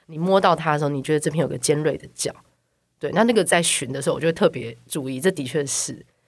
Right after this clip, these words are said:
我觉得这是一个很有趣的切入点。例如说可能不管是台文系或中文系，我在想是不是那个阅读经历的建立可能不太一样。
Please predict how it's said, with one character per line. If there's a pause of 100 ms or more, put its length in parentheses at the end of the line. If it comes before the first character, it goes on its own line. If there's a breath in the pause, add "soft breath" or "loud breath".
我
觉
得
这
是
一
个
很
有
趣
的
切
入
点。
例
如
说
可
能 (420 loud breath)
不
管
是
台
文
系
或
中
文
系，
我
在
想
是
不
是
那
个
阅
读 (160)
经
历
的
建
立
可
能
不
太
一
样。